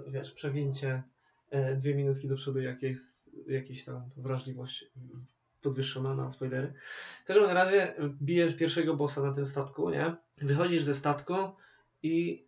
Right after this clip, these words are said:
wychodzi ci tak jakby na przywitanie właśnie Hattori Hanzo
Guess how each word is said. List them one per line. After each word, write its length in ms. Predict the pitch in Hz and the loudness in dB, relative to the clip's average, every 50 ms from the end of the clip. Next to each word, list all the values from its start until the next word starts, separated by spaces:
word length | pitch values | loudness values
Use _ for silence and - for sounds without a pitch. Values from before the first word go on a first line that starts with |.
| _ - | _ -4
wychodzi 360 | 143 147 135 156 151 160 156 | -4 -2 -2 0 -2 -2 -4
ci 140 | - - 143 | -6 -8 -4
tak 120 | 147 143 143 | -2 0 2
jakby 180 | 147 139 147 | 2 0 0
na 100 | 143 139 | -2 -4
przywitanie 540 | 139 - - 139 139 139 139 139 139 139 139 | -4 -6 -6 -6 -4 -4 -2 -2 0 0 0
właśnie 480 | 135 139 135 135 139 135 135 131 131 - - - - - | 0 -2 -2 -2 -2 -2 -2 -2 -4 -6 -10 -16 -20 -8
Hattori 380 | - 139 135 151 147 139 135 | -8 -6 0 2 2 2 2
Hanzo 640 | 135 135 135 131 131 127 - 127 135 156 175 - | 2 4 2 2 2 0 -2 -4 -4 -4 -6 -8